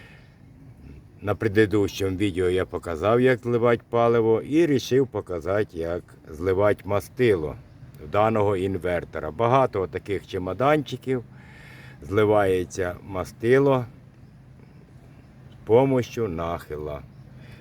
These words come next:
Тобто, от у нас щуп, ми його відкручуємо,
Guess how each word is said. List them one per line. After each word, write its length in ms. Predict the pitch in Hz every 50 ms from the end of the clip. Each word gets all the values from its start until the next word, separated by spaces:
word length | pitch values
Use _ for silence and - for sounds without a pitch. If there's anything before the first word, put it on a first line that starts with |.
| - - - -
Тобто, 480 | 110 92 87 80 - - 95 92 90
от 200 | 98 101 98 -
у 80 | 90 92
нас 260 | 92 90 87 87 -
щуп, 440 | - - - - - 127 147 160 - - - - - - - - - - - - - - - - - - - - - - - - - - - - - - - -
ми 160 | 92 95 92
його 280 | 92 92 92 90 90
відкручуємо, 800 | 87 85 - - 107 113 131 139 131 - 135 135 131 135 131 123